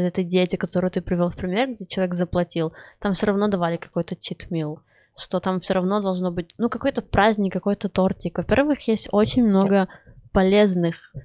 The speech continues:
всяких десертов. То есть сорваться, в принципе, если сделать себе все условия, я щас не только о диете, да, вообще о, о всех этих, что и, если ты делаешь себе условия тоже для достижения целей, то сорваться будет очень сложно.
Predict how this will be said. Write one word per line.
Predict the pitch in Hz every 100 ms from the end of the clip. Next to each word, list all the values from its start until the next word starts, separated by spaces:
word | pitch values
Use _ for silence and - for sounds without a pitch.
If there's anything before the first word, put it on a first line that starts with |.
| - - _ _ _
всяких | - 175 175 175
десертов. | 170 170 180 185 -
То | -
есть | 196 - -
сорваться, | - 196 185 254 - 185
в | 180
принципе, | - 220 220 - -
если | 180 - 185
сделать | 175 196 196 196
себе | 180 -
все | - - 190
условия, | 175 - 185 214 262 208 185 - _ _ _ _ _
я | 185 190
щас | 180 -
не | 185
только | 170 160
о |
диете, | 160 165 156 -
да, | 156 156
вообще | 156 - 165
о, | 165 185
о | 170
всех | - 180 -
этих, | 214 - 208 180
что | - 196
и, | - - -
если | - 214 220 233
ты | 220
делаешь | 196 214 208 185
себе | 185 190
условия | 185 175 - 190 190 180 175
тоже | 170 175 170 165
для | 170
достижения | 160 165 - 185 190 180
целей, | 175 262 269 240 233 - _ _ _ -
то |
сорваться | 202 208 214 220 220
будет | 208
очень | 202 - 196
сложно. | - 190 180 180 196